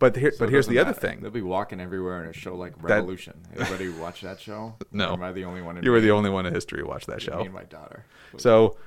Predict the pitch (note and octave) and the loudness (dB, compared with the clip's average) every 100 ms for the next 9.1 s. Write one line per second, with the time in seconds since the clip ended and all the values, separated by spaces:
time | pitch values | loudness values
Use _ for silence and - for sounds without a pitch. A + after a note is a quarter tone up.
0 | - - B2+ A#2+ D3+ A#2 - F3+ G2+ - | -20 0 0 4 2 2 -2 -2 -4 -8
1 | - B2 B2+ - - _ _ _ A#2+ C3+ | 0 2 2 -2 -18 _ _ _ -12 -12
2 | - A#2+ F#2+ - - B2 _ _ - - | -10 -12 -12 -16 -20 -20 _ _ -6 -4
3 | - - - C6+ C6+ - _ _ - - | -6 -10 -16 -20 -20 -20 _ _ -20 -20
4 | - - - - _ _ _ _ - A2 | -20 -20 -20 -20 _ _ _ _ -4 4
5 | C3 - F3 D#3 G2+ B2+ F#3+ - G2 F#2+ | 4 6 4 4 2 0 0 -2 -2 -2
6 | E2+ G2 F#2 - F#2+ A#2 G2+ F#2+ - G2 | -2 -4 -2 -4 -2 -2 0 -2 -2 -6
7 | F#2+ G2 - G2 G2 F#2+ C#3+ C#3 G2 G2 | -6 -8 -6 -4 -2 -2 -4 -6 -8 -6
8 | G2 - G2 A#2 A#2 G2 G#2+ G2+ G2 F#2 | -6 -4 0 2 0 -2 -2 -2 -2 -4
9 | F#2 | -6